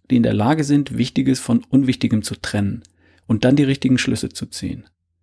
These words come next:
Und die daraus dann klare, einfache, ausführbare Empfehlungen und Aktivitäten, Aktivitäten formulieren. Einfache Handlungsanweisungen,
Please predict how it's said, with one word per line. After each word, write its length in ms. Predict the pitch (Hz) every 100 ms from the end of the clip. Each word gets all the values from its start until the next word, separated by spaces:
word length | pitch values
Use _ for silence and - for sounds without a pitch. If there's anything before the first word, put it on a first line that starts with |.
| _ _ - - _
Und 180 | 135 147
die 80 |
daraus 340 | 170 160 165 156
dann 220 | 139 139
klare, 560 | - 110 135 143 139 -
einfache, 540 | 131 - 123 120 -
ausführbare 680 | 113 127 - 123 117 117 117
Empfehlungen 640 | 104 - 123 123 120 117
und 180 | - 107
Aktivitäten, 920 | 107 - 113 - 127 107 113 - - -
Aktivitäten 720 | - - 107 107 113 113 110 - _
formulieren. 560 | - 110 107 104 113 _ _ _ _ -
Einfache 380 | 135 160 135
Handlungsanweisungen, 1000 | 120 113 110 104 107 98 95 101 - 113